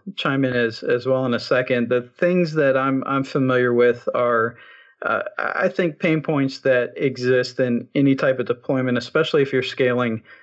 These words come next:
multiple containers. It's, you know, how is the application built and how does it manage state so that if you have an issue, are you able to isolate that issue? For example, it's a, a great thing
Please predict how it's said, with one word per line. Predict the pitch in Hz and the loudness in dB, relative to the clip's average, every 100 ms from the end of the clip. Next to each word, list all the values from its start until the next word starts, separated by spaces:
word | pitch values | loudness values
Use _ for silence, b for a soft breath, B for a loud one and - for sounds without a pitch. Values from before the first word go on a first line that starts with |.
| B - | B -2
multiple | 131 135 131 120 | 0 0 -2 -2
containers. | - 120 131 120 117 110 | -2 -2 -2 0 -2 0
It's, | 131 110 - - | -2 -2 -8 -6
you | - 135 | 0 2
know, | 123 | 2
how | 110 - 156 165 | 0 -2 0 0
is | 156 | 0
the | 151 | -2
application | 139 139 147 147 135 135 120 | -2 -4 -2 0 0 -2 -4
built | 113 127 127 127 | 0 2 2 0
and | 123 | -4
how | 120 127 | -4 -4
does | 131 127 | -2 -2
it | 110 | -2
manage | 123 120 113 - | 0 -2 -2 -6
state | - - 127 127 120 | -6 0 2 2 0
so | 143 | -2
that | 120 120 | 2 2
if | 127 127 | 0 -2
you | 127 | -4
have | 139 147 147 | -2 -2 -2
an | 120 | -2
issue, | 120 135 160 165 175 - B B B | -2 -2 2 4 2 -2 B B B
are | 147 135 | 0 2
you | 135 | 2
able | 135 127 | 2 0
to | |
isolate | 120 123 123 127 120 | 0 -2 -2 -2 0
that | 120 113 | -2 -2
issue? | 120 120 101 | -4 -4 -6
For | - 143 131 | 0 0 2
example, | 127 131 131 127 | 0 0 2 2
it's | 123 120 | 2 2
a, | 123 110 | 0 0
a | 143 | 0
great | 135 151 143 | 0 0 0
thing | 143 135 139 139 | 0 0 0 -4